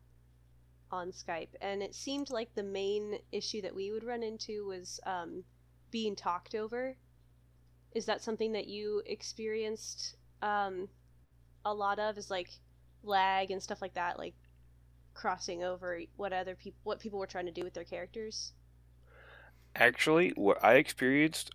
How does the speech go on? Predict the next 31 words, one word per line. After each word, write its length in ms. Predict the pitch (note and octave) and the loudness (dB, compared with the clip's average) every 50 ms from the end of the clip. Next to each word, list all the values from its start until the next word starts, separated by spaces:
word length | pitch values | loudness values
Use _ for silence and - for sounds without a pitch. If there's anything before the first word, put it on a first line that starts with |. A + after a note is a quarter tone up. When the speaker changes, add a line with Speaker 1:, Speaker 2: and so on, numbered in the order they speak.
| - | -2
Speaker 2:
what, 180 | - G#2+ - - - C3 - | 2 2 4 4 4 2 2
'cause 120 | - A2+ | 6 12
I, 120 | A2+ A2 - - | 12 12 12 12
I, 260 | - A#2+ C#3+ B2 G2 - - - - - | 10 10 10 10 8 6 2 -4 2 4
I 140 | G#2+ G#2+ | 4 4
thought 520 | - - - - D#2 E2 G#2+ D3+ - - - - - | 4 2 6 8 10 12 12 12 10 6 0 -10 -2
what 140 | - G2 F2+ | 4 8 8
I 60 | F2 | 8
was 120 | F#2 F#2 F2 | 8 8 6
going 200 | - G2+ F#2 F2+ | 4 2 2 2
to 80 | E2+ D2 | 0 -2
get 380 | D2 G#2 G#2+ - - - - - - - - - - - - - - - | 2 4 4 4 4 2 -4 -14 -18 -20 -20 -20 -20 -20 -20 -20 -16 -4
was 220 | - G#2+ G2 F2+ - | 0 0 0 2 0
more 260 | F#2 F#2 G#2 A#2+ B2+ | 2 4 6 6 6
people 640 | B2 - - A#2 A2+ A2+ - A2+ A2 A2 A2 G#2+ - - - - - - - - - - - - - - - | 4 2 0 -2 0 2 6 6 8 8 8 6 4 -2 -12 -20 -20 -20 -20 -20 -20 -20 -20 -20 -20 -16 -10
role-playing. 680 | - G2 G#2 G#2+ A2 G#2 - - F#2+ D#2+ C2+ B1 A1+ - - _ - - - | 0 10 12 12 12 12 12 10 6 6 6 6 0 -6 -12 _ -20 -14 -2
Since 200 | - - B2+ - | 4 4 6 6
they're 80 | - G2+ | 6 6
not 180 | G#2 A2 - - | 8 8 8 6
sitting 220 | - - G#2 G2+ F#2+ | 6 4 4 6 6
Speaker 1:
Mm-hmm. 60 | F#2+ | 6
Speaker 2:
around 100 | F#2+ F#2 | 4 4
the 60 | - | 2
table, 340 | - - B2 B2+ A#2 A#2 A2+ | 2 4 4 6 6 6 6
they're 100 | F#2+ F#2 | 6 6
not 200 | F#2 F#2+ - - | 6 4 4 4
feeling, 640 | - - F#2 F#2+ F#2 F2+ F2 E2+ E2 E2 E2 D#2 - - - - - - | 0 0 2 4 4 4 2 0 -2 -6 -8 -10 -14 -18 -20 -20 -18 -12
you 60 | - F2 | -6 -4
know, 100 | D#2 C#2 | -2 -2
looked 340 | C#2+ E2+ G#2+ G#2+ - - - | 2 2 2 2 2 6 10
at 420 | A2 A2 A2 A2 A2 A2 A2+ - | 10 12 12 12 10 10 8 6